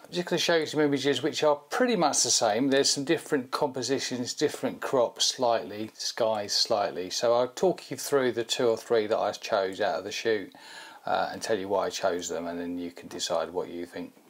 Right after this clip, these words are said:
Maybe leave a comment below if you want to. Um, and then after that, there's an interesting image with an interesting story attached to it, which I hope you'll enjoy.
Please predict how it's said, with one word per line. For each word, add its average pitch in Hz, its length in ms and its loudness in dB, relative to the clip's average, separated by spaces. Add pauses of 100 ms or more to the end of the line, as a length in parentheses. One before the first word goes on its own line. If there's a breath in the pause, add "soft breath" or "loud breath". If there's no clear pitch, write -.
(120)
Maybe 90 320 -8
leave 85 220 -6
a 85 40 -12
comment 95 480 -8
below 117 300 -2
if - 200 -14
you 110 60 -8
want 117 180 -4
to. 131 240 -2 (800 loud breath)
Um, 123 200 0
and 139 160 0
then 135 100 4
after 139 340 4
that, 120 280 2
there's 120 180 -4
an 123 100 0
interesting 123 420 -2
image 117 240 -4
with 110 160 -2
an 120 80 2
interesting 151 420 -2
story 123 680 0 (140)
attached - 420 -4
to 107 80 -2
it, 95 200 -6
which 101 140 -12
I 113 60 -8
hope 107 260 -8 (100)
you'll 107 120 -10
enjoy. 92 480 -2